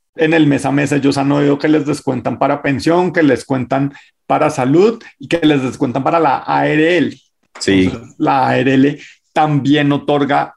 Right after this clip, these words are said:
Speaker 1: otro tipo de pensiones que son las que están relacionadas con el trabajo. Entonces, después de ir a este, eh, esta junta que certificó la invalidez, también hay que decir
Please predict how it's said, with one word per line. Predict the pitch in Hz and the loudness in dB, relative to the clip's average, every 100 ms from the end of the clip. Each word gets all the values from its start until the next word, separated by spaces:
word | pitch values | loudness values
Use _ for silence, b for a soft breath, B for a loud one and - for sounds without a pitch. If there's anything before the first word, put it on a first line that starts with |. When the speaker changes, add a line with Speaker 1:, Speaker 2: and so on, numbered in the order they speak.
| _ | _
Speaker 1:
otro | 156 151 156 147 | 0 0 0 -2
tipo | 151 151 151 160 | 0 0 2 2
de | 160 | 2
pensiones | 156 156 151 - 170 143 160 | 0 -4 -4 0 0 0 -2
que | - 160 | -4 -4
son | 127 | -2
las | 120 - | -2 -4
que | |
están | 143 139 120 | -4 -2 0
relacionadas | 120 120 147 139 117 - | 0 0 0 0 0 -2
con | 127 | -4
el | 131 135 | -4 -2
trabajo. | 139 170 151 - _ _ b b b | 0 2 0 -6 _ _ b b b
Entonces, | - 135 139 | -6 -2 -2
después | 139 175 175 | 2 2 2
de | 202 | 2
ir | 208 | 2
a | 196 196 | 2 0
este, | 151 - 196 202 196 b b b _ | -2 -2 -2 -4 -8 b b b _
eh, | - 170 151 127 123 123 139 | 0 2 2 2 2 0 -2
esta | 123 135 | -2 -2
junta | 160 170 156 165 - | 0 0 0 -4 -4
que | 170 | -2
certificó | 175 147 151 143 131 | -2 0 0 0 0
la | 127 | -2
invalidez, | 131 151 175 - 147 170 208 214 233 - | 0 -2 -2 -2 -2 2 2 2 0 0
también | 180 151 147 135 | 0 0 0 0
hay | 135 135 | -2 -4
que | 143 151 151 b b _ _ - | -4 -4 -6 b b _ _ -6
decir | 135 160 - 151 151 143 | -2 -2 0 0 0 -2